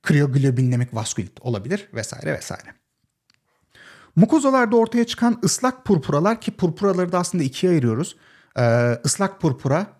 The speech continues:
mukozalarda ortaya çıkan ya da kuru purpura, e, deride ortaya çıkan purpura. Daha çok ıslak purpuraları daha ciddi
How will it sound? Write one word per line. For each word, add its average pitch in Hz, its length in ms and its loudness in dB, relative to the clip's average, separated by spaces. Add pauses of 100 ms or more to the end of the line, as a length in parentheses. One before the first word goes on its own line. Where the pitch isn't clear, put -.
(300)
mukozalarda 127 600 0
ortaya 104 260 -6
çıkan 196 480 -6
ya 127 120 0
da 139 40 0
kuru 214 340 0
purpura, 123 640 -6 (420)
e, - 40 -2 (420)
deride 143 260 2
ortaya 107 300 -2
çıkan 95 300 -8
purpura. - 480 -4
Daha 220 160 2
çok 247 220 -6
ıslak 226 340 -4
purpuraları 180 580 -2
daha 139 180 0
ciddi 107 380 -8